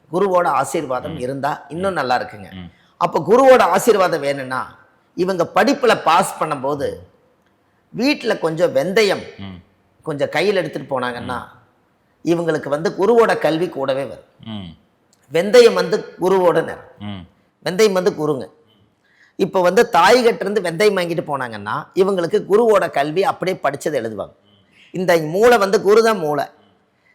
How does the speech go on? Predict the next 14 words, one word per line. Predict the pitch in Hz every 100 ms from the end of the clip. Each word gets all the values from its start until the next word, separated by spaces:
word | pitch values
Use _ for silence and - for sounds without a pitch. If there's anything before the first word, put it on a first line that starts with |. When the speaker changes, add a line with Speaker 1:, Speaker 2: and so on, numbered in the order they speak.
| _
Speaker 1:
இந்த | - 220 202
மூளையோட | 175 233 254 240 196
பவர் | 156 180 208
வந்து | 180 180
வெந்தயத்துல | 165 165 190 165 165
தான் | 160
இருக்குதுங்க. | 131 127 117 92 _
அந்த | - 151 156
காலத்திலே | 165 185 190 208
அதுக்கு | 185 175
பேரு | 147 165
வெந்தயம் | 131 135 160 175 170
என்று | 143 131
பொருள். | - 78